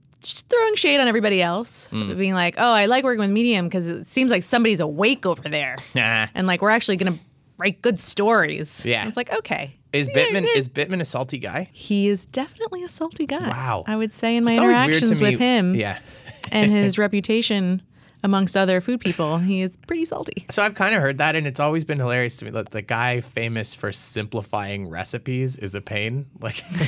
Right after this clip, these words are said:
Speaker 2: it's, it just doesn't seem to really mesh with his job.
Speaker 1: You can be salty
Speaker 2: Oh, of course.
Speaker 1: and focus on minimalist things.
Speaker 2: Ab-, absolutely, yeah.
Speaker 1: Just because you have easy recipes doesn't mean you have to be easygoing.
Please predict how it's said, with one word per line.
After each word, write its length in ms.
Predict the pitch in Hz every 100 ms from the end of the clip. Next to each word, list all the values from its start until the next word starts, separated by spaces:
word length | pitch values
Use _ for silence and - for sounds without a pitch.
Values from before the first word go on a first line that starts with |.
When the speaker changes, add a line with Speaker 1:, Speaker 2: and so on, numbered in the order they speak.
| -
Speaker 2:
it's, 200 | 214 -
it 140 | 165
just 220 | - 156 -
doesn't 340 | 151 165 -
seem 280 | - 120 113
to 80 | 98
really 260 | 101 101 92
mesh 340 | 98 104 -
with 100 | 101
his 160 | 90 82
job. 400 | - 98 98 - - 294 339 330 -
Speaker 1:
You 100 | -
can 140 | 220 285
be 80 | 285
salty 520 | - 165 165 175 202
Speaker 2:
Oh, 80 | 185
of 100 | 214
course. 280 | - 175 -
Speaker 1:
and 580 | 190 180 170 170 - - _ _ - -
focus 320 | 190 170 170
on 340 | 170 165 160
minimalist 480 | - 170 165 160 160
things. 340 | - 170 196 180
Speaker 2:
Ab-, 200 | 190 139
absolutely, 640 | - 131 127 95 104 85 98
yeah. 240 | 110 -
Speaker 1:
Just 240 | - -
because 260 | 226 - 202
you 80 | 190
have 160 | 170
easy 220 | 151 165 156
recipes 360 | 160 - 156
doesn't 180 | 156 160
mean 140 | 156 151
you 100 | 156
have 140 | 160
to 80 | -
be 80 | 143
easygoing. 720 | 147 156 160 156 151 160